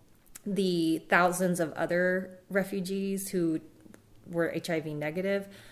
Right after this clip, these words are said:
most of them were sent back to Haiti. Some of them got through, got asylum to the United States, um, but most of them were sent back.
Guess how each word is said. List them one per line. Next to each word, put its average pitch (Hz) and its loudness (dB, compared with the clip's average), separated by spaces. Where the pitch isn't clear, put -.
most 202 4
of 226 2
them 220 6
were 214 2
sent 190 -2
back 143 -6
to 175 -8
Haiti. 147 -6
Some 202 6
of 196 4
them 202 4
got 180 0
through, 156 -2
got 170 0
asylum 143 -6
to - -10
the 160 -4
United 135 -6
States, - -10
um, 170 2
but 165 -2
most 170 0
of 175 -6
them 175 0
were 160 -4
sent 151 -6
back. 135 -8